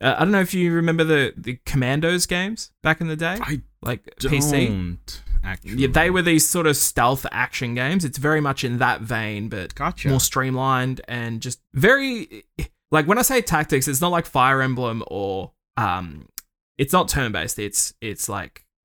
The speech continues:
Speaker 1: uh, what, real-time, real-time tactics.
Speaker 2: Yep.
Speaker 1: It's very, very cool game.
Speaker 2: Yep. Awesome.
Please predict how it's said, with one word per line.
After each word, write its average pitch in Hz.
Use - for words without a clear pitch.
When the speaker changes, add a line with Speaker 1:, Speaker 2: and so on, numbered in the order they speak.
Speaker 1:
uh, 92
what, -
real-time, 131
real-time 127
tactics. -
Speaker 2:
Yep. 135
Speaker 1:
It's 90
very, 131
very 98
cool -
game. -
Speaker 2:
Yep. 147
Awesome. 120